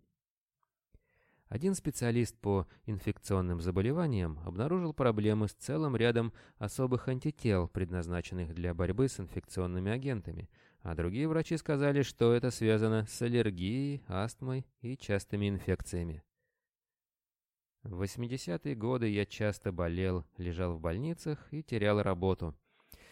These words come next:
В общем, постоянно находился под воздействием стресса. В эти годы у меня нашли аллергию на пенициллин и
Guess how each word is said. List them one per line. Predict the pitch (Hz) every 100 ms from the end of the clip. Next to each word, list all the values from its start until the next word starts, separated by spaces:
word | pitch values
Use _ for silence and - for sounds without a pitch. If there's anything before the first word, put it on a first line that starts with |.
| - - -
В | 139
общем, | 175 196 180
постоянно | 160 - 131 165 190 180
находился | 165 139 123 131 123 110
под | 101
воздействием | 95 87 90 87 - 90
стресса. | 82 - 87 85 - 85 76 - _ _ -
В | 95
эти | 104
годы | 127 160 147 143 131 -
у |
меня | 120 139
нашли | 135 127 127
аллергию | 123 117 113 113 139 120 87
на | 90 87
пенициллин | 95 98 - 131 147 113 80
и | 87 87